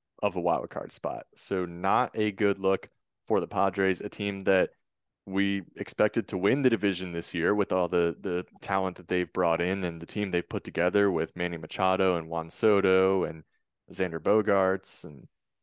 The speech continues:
you know, the incredibly talented team they have there in San Diego, and they just have not looked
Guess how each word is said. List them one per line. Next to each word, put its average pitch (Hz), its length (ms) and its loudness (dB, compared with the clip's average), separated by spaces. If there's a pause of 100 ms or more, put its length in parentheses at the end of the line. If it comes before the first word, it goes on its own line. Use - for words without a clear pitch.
you 90 60 -12
know, 85 120 -2
the 82 340 0 (120)
incredibly 101 600 0
talented 95 420 -2
team 98 200 -6
they 82 100 -4
have 95 280 -2
there 80 200 -4
in 82 80 -10
San 87 220 -10
Diego, 82 480 -4
and 82 140 -8
they 85 100 -4
just 95 280 -10
have 90 180 -6
not 87 400 -2
looked - 480 -6